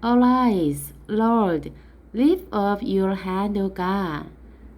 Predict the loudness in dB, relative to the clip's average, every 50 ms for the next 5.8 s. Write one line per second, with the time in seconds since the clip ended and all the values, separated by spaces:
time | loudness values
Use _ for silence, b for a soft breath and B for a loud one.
0 | B -10 -2 0 2 4 4 4 2 2 0 0 0 2 2 2 2 0 0 -2
1 | -4 -4 -4 -4 -4 -4 -4 -4 -4 -4 -4 -2 -2 -2 -2 -2 -4 -6 -8 -14
2 | -18 -20 -20 -20 -20 -20 -20 -20 -20 B B B B B B B B -18 -6 -2
3 | 0 2 2 2 2 2 2 4 4 4 2 0 -2 -4 -2 0 2 2 2 0
4 | 0 -4 -4 -4 -2 0 0 -2 -2 -2 -4 -4 -4 -4 -4 -6 -6 -4 -4 -4
5 | -2 -2 -2 -4 -4 -4 -4 -4 -2 -2 -4 -4 -6 -8 -10 -12